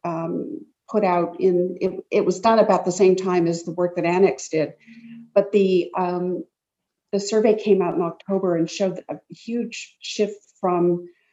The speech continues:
a focus on profitability and accountability to, um,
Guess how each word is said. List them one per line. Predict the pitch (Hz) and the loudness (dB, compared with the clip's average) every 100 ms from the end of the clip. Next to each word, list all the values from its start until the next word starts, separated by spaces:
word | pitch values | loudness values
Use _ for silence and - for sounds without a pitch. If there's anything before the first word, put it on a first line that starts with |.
| _ _ | _ _
a | 185 | -4
focus | - 202 202 185 - | 2 2 2 -4 -4
on | 180 175 160 - - | -2 0 0 -2 -4
profitability | 185 185 180 196 185 185 170 | -4 -4 -2 0 2 2 0
and | 170 | -2
accountability | 175 196 175 165 196 190 185 170 165 - | -4 -4 -4 -2 0 0 0 0 -2 -4
to, | 190 175 170 165 - _ _ _ _ | 0 4 2 0 -6 _ _ _ _
um, | 175 160 160 147 - | -2 0 0 -4 -8